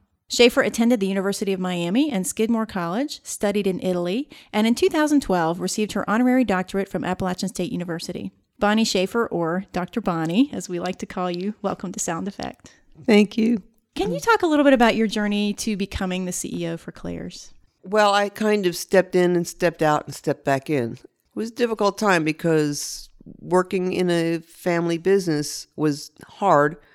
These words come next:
Speaker 2: working with family and for family, and also it's a big company, working with strangers who did not want the boss's daughter around. It was kind of a little bit of a minefield, but I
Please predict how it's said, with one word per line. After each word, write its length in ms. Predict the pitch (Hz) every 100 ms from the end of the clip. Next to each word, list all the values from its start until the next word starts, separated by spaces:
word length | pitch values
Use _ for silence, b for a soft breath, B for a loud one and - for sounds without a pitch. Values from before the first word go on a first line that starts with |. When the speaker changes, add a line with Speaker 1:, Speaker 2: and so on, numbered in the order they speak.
| b b b b b -
Speaker 2:
working 340 | 160 160 151
with 200 | 147 151
family 360 | 175 160 156 151
and 100 | 147
for 240 | 165 160
family, 480 | 160 156 147 151 151
and 140 | 147
also 600 | 143 143 - 156 139 139 _
it's 100 | -
a 40 | 156
big 260 | 160 156
company, 580 | 147 143 147 139 147 147 _ _
working 360 | 156 147 156 151
with 160 | 151
strangers 680 | - - 151 151 151 156 151
who 120 | 165
did 220 | 156 156 147
not 260 | 147 147
want 340 | 135 139 135 - - -
the 140 | 139
boss's 460 | 135 135 139 - 139
daughter 380 | 139 131 135 127
around. 420 | 127 120 135 160 _ _ _
It 80 | -
was 220 | 175 175
kind 280 | - 202 214
of 80 | 214
a 60 | 202
little 400 | 185 185 208 202
bit 140 | 202
of 100 | 175
a 40 |
minefield, 920 | 156 156 170 196 - 202 196 202 202 208 _ b b b b b _ 190
but 640 | 185 175 165 160 _ - -
I 560 | 170 165 165 170 156